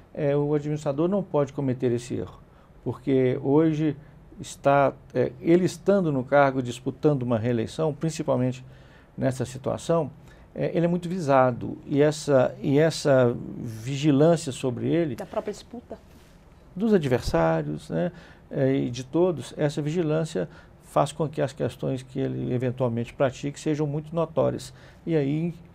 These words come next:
Speaker 1: ele será alvo de ações, de representações que poderão, é, repercutir, inclusive, no próprio resultado da eleição. Então, é, sobretudo, para aqueles que disputam a reeleição,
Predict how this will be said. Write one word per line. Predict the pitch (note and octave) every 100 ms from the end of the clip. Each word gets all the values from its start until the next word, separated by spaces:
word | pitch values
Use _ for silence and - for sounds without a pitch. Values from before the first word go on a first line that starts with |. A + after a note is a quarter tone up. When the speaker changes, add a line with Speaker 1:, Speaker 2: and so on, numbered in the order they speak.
| - - -
Speaker 1:
ele | C3+ C3+
será | - D#3+ B2+
alvo | C3 B2 C3 B2+ C3+ C3 - - -
de | A2
ações, | B2+ - D3 D3+ C#3+
de | B2
representações | A2+ B2 A#2+ B2 A#2+ - C#3
que | C#3 -
poderão, | - D#3+ C3+ A#2 G#2 - - - -
é, | C#3+ A#2+ A#2+ A2+
repercutir, | B2+ C3+ C3+ - C3+ C#3
inclusive, | D#3+ F3+ E3+ C#3 E3
no | F#3
próprio | E3 C#3+ -
resultado | D3 E3+ F3 B2+ C3
da | C3+
eleição. | C#3+ C#3+ - - - - - - -
Então, | F3+ F3+ D#3+ -
é, | C#3+ C3+ - - -
sobretudo, | - A#3+ B3 D3 B2+
para | B2+ D#3
aqueles | D3+ F3+ E3+
que | -
disputam | D3 C#3 - - A#3+ - C#3 -
a | D3+
reeleição, | B2 C3 G#3 D3+ B2+ - D#3 D#3+